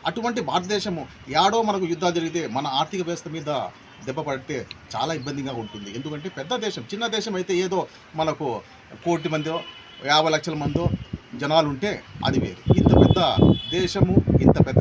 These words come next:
జనాభా కాబట్టి ఫస్ట్ మనము ఒక మంచి ప్రణాళిక ఏర్పాటు చేసుకోవాలా. ఏ, ఎక్కడైనా ప్రాబ్లం జరిగితే, ఎక్కడైనా యుద్ధాలు జరిగితే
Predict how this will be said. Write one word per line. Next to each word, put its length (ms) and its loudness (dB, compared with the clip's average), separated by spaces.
జనాభా 340 4
కాబట్టి 300 -6
ఫస్ట్ 280 -8
మనము 200 -12
ఒక 160 -16
మంచి 260 -14
ప్రణాళిక 400 -6
ఏర్పాటు 340 -8
చేసుకోవాలా. 440 -12
ఏ, 20 4
ఎక్కడైనా 380 4
ప్రాబ్లం 380 2
జరిగితే, 280 0
ఎక్కడైనా 340 -4
యుద్ధాలు 260 -2
జరిగితే 240 -4